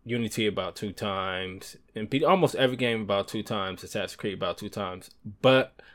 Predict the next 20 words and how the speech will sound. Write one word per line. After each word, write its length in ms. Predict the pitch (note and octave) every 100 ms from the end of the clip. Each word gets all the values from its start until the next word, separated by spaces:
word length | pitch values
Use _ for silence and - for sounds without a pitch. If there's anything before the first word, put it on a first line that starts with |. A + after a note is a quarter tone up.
| - _
Assassin's 460 | A#2 - A#2+ A2+ -
Creed 240 | C3 A#2 -
Origins 720 | A2+ A#2 G#2+ A2 G2+ G2 - - _ _ _ -
and 380 | B2 A2 G#2 G2+
Assassin's 480 | - G#2+ A#2 G#2 -
Creed 200 | - G#2
Valhalla, 280 | G2+ G2 G2+
especially 460 | - A3+ A#3 D3+
Assassin's 320 | C3 C#3 A#2 -
Creed 220 | C3+ A2
Valhalla, 420 | A2 G2 G#2+ F#2+
I 80 | G2
couldn't, 320 | - C#3 B2
I 100 | A2+
couldn't, 400 | - C3 A2+ - _ _
I, 120 | - - _ _ _ _ -
I 60 |
couldn't 340 | A2+ C#3+ A#2+ G2
do 200 | G#2+ F2+
it. 120 | -